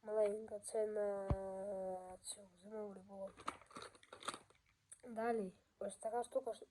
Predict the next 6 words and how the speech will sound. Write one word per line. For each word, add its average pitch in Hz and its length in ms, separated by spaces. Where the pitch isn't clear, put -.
для 196 840
приколки. 233 760
На 202 540
цей. 190 240
На 196 220
флет. 202 300